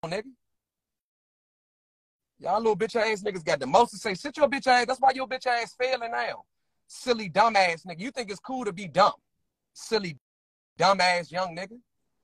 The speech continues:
Go learn how to read, bitch. You can't even talk regular English on this motherfucker.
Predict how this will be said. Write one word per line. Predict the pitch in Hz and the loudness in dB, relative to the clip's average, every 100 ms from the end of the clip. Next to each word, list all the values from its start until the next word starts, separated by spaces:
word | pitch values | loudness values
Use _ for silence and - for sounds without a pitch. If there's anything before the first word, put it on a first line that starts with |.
| _ - | _ -2
Go | 254 | 0
learn | 269 262 | 0 2
how | 240 | 2
to | 220 165 | 2 -2
read, | 226 254 196 | -12 -12 -10
bitch. | 143 226 | -8 -8
You | 262 | -6
can't | 247 233 | -6 -6
even | 202 | -4
talk | 233 240 - | -2 -2 -2
regular | 175 233 220 190 | -2 -2 -4 -6
English | 247 190 151 | -6 -8 -12
on | 165 | -12
this | 147 | -12
motherfucker. | 151 143 - - | 0 0 0 0